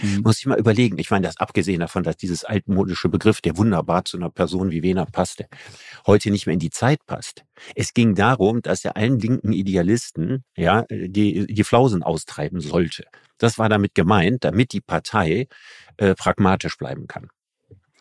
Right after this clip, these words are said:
Speaker 2: Und im Grunde genommen gibt es das Wort Zuchtmeister nicht mehr, aber jeder ist inzwischen Zuchtmeister seiner selbst geworden. Ja, man wagt sich nicht so weit aus der Deckung, weil die Pa-,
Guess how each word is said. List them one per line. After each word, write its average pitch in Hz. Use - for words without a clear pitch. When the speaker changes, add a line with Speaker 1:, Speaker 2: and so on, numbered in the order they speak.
Speaker 2:
Und 98
im 101
Grunde 120
genommen 110
gibt 101
es 95
das -
Wort 87
Zuchtmeister 80
nicht 80
mehr, 92
aber 90
jeder 107
ist -
inzwischen -
Zuchtmeister 92
seiner 87
selbst 98
geworden. -
Ja, 101
man 110
wagt -
sich -
nicht 101
so 90
weit 87
aus -
der -
Deckung, -
weil 85
die 104
Pa-, -